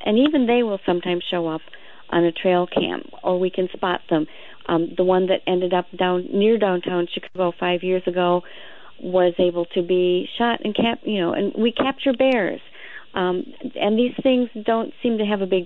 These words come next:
problem with being seen on trail cams. When it comes to the dogmen and the Bigfoot, I know this from experience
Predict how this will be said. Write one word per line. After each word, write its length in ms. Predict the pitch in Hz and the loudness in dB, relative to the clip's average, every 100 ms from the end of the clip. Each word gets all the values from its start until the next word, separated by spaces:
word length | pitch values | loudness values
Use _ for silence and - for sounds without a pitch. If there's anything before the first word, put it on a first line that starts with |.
| - | -4
problem 560 | - 247 302 220 175 170 | -6 0 0 2 0 2
with 140 | 170 - | 0 0
being 200 | 175 175 - | 0 0 0
seen 140 | 185 175 | 2 2
on 120 | 175 | 0
trail 220 | - 247 247 | 0 0 -2
cams. 300 | - - - - - - - | -6 -10 -12 -14 -12 -12 -2
When 140 | 240 | 2
it 80 | 240 - | 2 2
comes 240 | 277 349 - - | 2 2 2 2
to 160 | 247 | 2
the 100 | 240 | 2
dogmen 640 | 220 214 202 196 202 208 208 | 0 0 0 0 0 0 -2
and 200 | 208 226 | -2 0
the 60 | 233 | -2
Bigfoot, 380 | - - 233 - | -4 0 0 0
I 120 | - 185 | 0 2
know 200 | 196 208 | 2 0
this 160 | 214 - - | -2 -4 -2
from 240 | 190 190 - - - - - | -2 -2 -8 -18 -18 -18 -4
experience 720 | - - - - 254 214 208 | -4 -4 -4 2 4 4 0